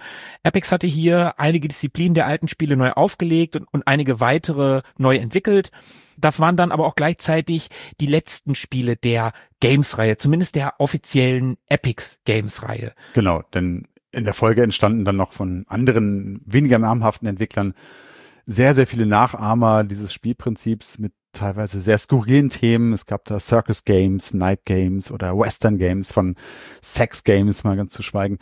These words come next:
Speaker 1: Oh ja, das deutsche Spiel,
Speaker 2: Ja.
Speaker 1: Eaglesoft, ne, oder?
Speaker 2: Nee, Eaglesoft war Mafia tatsächlich.
Speaker 1: Ach, verdammt. Ich hab Sex Games nie gespielt.
Speaker 2: Äh, nein, natürlich nicht.
Speaker 1: Hab ich tatsächlich nicht.
Speaker 2: Und natürlich die vorhin erwähnte Steinzeit-Variante, Caveman Olympics.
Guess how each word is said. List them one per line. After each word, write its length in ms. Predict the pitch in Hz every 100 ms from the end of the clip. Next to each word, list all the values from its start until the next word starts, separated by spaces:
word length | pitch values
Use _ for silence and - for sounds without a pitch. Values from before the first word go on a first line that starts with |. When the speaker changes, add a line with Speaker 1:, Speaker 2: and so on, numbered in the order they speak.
| -
Speaker 1:
Oh 100 | 180 -
ja, 260 | 127 131 87
das 160 | - -
deutsche 340 | 139 226 -
Spiel, 280 | 120 - 127
Speaker 2:
Ja. 100 | 127 85 -
Speaker 1:
Eaglesoft, 720 | 190 170 107 - 113 127 -
ne, 160 | 156 190
oder? 280 | 254 320 - 147 123
Speaker 2:
Nee, 100 | 117 147
Eaglesoft 420 | 160 - 147 -
war 80 | 117
Mafia 320 | 127 - 156
tatsächlich. 460 | 151 - 151 180 156
Speaker 1:
Ach, 100 | 156
verdammt. 540 | 165 170 127 - - _ - 113 - -
Ich 100 | 151
hab 140 | -
Sex 280 | - 175 -
Games 220 | 165 151
nie 80 | 175
gespielt. 460 | 165 - 147 101 - -
Speaker 2:
Äh, 80 | 147
nein, 180 | 107 90
natürlich 260 | 85 104 -
nicht. 120 | _ -
Speaker 1:
Hab 60 | 160
ich 60 |
tatsächlich 440 | 190 220 220 170 127
nicht. 300 | 104 - _ -
Speaker 2:
Und 360 | 170 190 127 -
natürlich 380 | 127 117 113 -
die 160 | 104
vorhin 260 | - 107 104
erwähnte 360 | 92 92 95
Steinzeit-Variante, 880 | 90 98 95 92 - 90 90 92 -
Caveman 560 | - 110 101 110 98 107
Olympics. 880 | 95 - 107 98 107 - 98 -